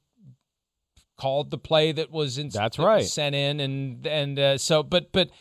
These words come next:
Speaker 1: but regardless, he, yeah, he's an M V P. He had the team up twenty-eight to three late in the third quarter of the Super Bowl, and I,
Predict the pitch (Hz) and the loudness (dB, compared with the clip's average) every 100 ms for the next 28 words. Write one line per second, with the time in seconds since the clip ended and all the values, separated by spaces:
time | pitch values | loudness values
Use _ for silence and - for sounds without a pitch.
0 | _ _ - 214 202 180 214 180 131 - | _ _ -4 -2 2 8 8 8 0 -10
1 | - 170 170 202 196 120 170 160 180 190 | -14 -10 -8 0 0 0 -2 -2 0 2
2 | 214 233 247 - 175 160 180 _ _ _ | 2 2 -2 2 2 2 -2 _ _ _
3 | _ _ _ _ _ _ 180 175 127 196 | _ _ _ _ _ _ -4 -2 0 0
4 | 202 202 - 196 190 175 - 175 180 175 | 0 -2 -4 -4 0 -2 -2 -8 -4 -2
5 | 170 165 156 143 143 139 117 _ _ - | -4 -6 -12 -6 -4 -4 -6 _ _ -6
6 | 151 160 151 - 147 - 147 135 113 - | -4 -2 -6 -6 -6 -4 -4 -4 -6 -6
7 | 139 117 123 123 117 - _ _ _ _ | -6 -4 -4 -2 -2 -6 _ _ _ _
8 | _ 165 151 143 147 - 165 - 208 214 | _ -2 0 0 -4 -6 -6 2 4 4